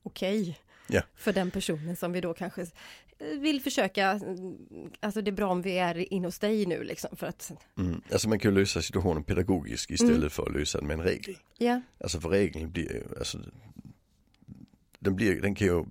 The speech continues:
Speaker 2: vara konfliktskapande.
Speaker 1: Ja, många
Speaker 2: Alltså,
Speaker 1: gånger är de ju faktiskt det,
Speaker 2: för
Speaker 1: då.
Speaker 2: inte att regeln finns, men i det ögonblicket vi kommer in och, och påminner om den gränsen,
Speaker 1: Mm.
Speaker 2: då kan ju personen agera väldigt, väldigt ut.
Speaker 1: Ja.
Speaker 2: Om, och, alltså,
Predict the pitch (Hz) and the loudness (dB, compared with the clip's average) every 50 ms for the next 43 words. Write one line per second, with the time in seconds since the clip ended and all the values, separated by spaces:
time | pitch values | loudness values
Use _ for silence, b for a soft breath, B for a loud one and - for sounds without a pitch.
0 | - - - - - - 78 65 - - 92 - - - - - - - - - | -10 -16 -16 -10 -4 -2 -2 -2 -2 -4 -6 -4 -4 -6 -6 -6 -6 -6 -6 -6
1 | - - - - - - - _ - - 247 254 262 262 254 254 262 254 254 254 | -6 -10 -10 -10 -12 -16 -18 _ -6 -2 -2 0 0 0 0 0 2 2 4 4
2 | 254 247 247 247 226 226 214 220 233 247 247 - 202 - - - 185 - - - | 4 4 2 2 0 0 0 0 2 0 0 -2 -6 -12 -12 -14 -10 -10 -10 -10
3 | 190 - - - - - 95 73 - - - - - 50 - 123 117 110 127 113 | -10 -12 -12 -6 -2 0 0 0 -2 -4 -10 -8 -6 -2 0 0 2 4 4 4
4 | 95 90 85 90 85 80 76 76 76 - - 117 127 123 - - 101 98 90 - | 4 4 4 2 2 2 0 -4 -4 -2 -2 -2 -2 -2 -2 -2 0 0 0 0
5 | 92 82 90 82 85 90 87 85 80 78 85 - - 82 82 82 82 - 87 82 | 0 0 2 2 2 2 2 2 2 0 -2 -2 -2 -4 -4 -4 -2 -2 0 0
6 | 87 85 - - - 73 76 76 - - - - - 107 98 90 85 82 78 76 | 0 -2 -2 -2 -2 -2 -2 -4 -6 -12 -8 0 4 6 6 6 6 2 0 0
7 | 65 64 78 80 - - 85 87 92 107 117 - - - - - - - - - | 0 -2 -4 -4 -6 -4 0 2 2 2 2 0 -2 -4 -6 -8 -12 -6 0 4
8 | 247 247 240 240 - _ - - 196 180 - 85 - - - - - 87 87 76 | 4 4 4 2 -2 _ 0 2 4 4 4 4 2 -2 -2 0 0 0 0 0
9 | - 82 78 - 85 - - - 73 - - - 82 - - - - - - - | 0 -2 -2 -2 -2 -4 -4 -6 -8 -6 -4 -4 -4 -4 -4 -4 -4 -4 -4 -4
10 | - - - - - - - - 95 - - 110 - - - - B B B B | -6 -6 -8 -10 -8 -8 -8 -8 -8 -6 -4 -4 -4 -4 -6 -10 B B B B
11 | B B B 226 226 - 101 95 - - - - 95 - - 92 - 85 - | B B B -2 0 0 0 0 -2 -2 -4 -4 -2 -2 -2 0 0 -2 -2